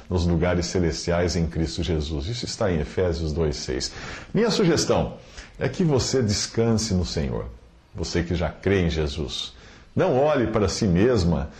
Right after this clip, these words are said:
e para suas fraquezas e inquietações, mas olhe para Ele, porque se você olhar para si mesma, não encontrará descanso, e sim incertezas e desilusões.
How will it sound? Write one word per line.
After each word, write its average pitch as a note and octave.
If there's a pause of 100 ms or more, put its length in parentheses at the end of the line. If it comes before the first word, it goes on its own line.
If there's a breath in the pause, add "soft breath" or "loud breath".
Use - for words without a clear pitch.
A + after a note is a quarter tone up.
(220 loud breath)
e E2+
para G2+
suas G#2
fraquezas F#2+
e G2
inquietações, F#2
mas C#3+
olhe B3
para G3+
Ele, D#3
porque B2+ (300 loud breath)
se -
você E3
olhar A#2
para F#2
si G#2+
mesma, D#2
não C#3+
encontrará F2
descanso, E2+ (400 loud breath)
e F#2+
sim A2+
incertezas G#2+
e G2
desilusões. F2+